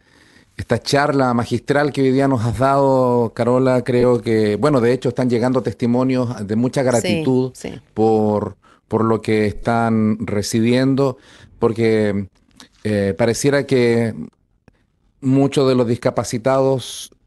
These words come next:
Speaker 1: no son, en este caso, los, las personas con síndrome de Down, sino que pareciera que la sociedad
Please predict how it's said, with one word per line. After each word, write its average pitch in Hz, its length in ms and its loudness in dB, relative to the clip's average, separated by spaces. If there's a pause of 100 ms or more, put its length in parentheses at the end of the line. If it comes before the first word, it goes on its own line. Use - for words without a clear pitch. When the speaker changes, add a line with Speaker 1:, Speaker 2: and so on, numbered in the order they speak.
(160)
Speaker 1:
no 120 320 2
son, 147 260 0
en 135 40 2
este 131 160 -2
caso, 135 640 0
los, 120 280 -2
las 123 120 -2
personas 127 340 -2
con 120 140 -4
síndrome 123 400 0
de 117 80 2
Down, 139 280 2
sino 123 260 0
que 120 100 -2
pareciera 123 460 0
que 117 320 -4 (280)
la 101 180 -4
sociedad 135 760 0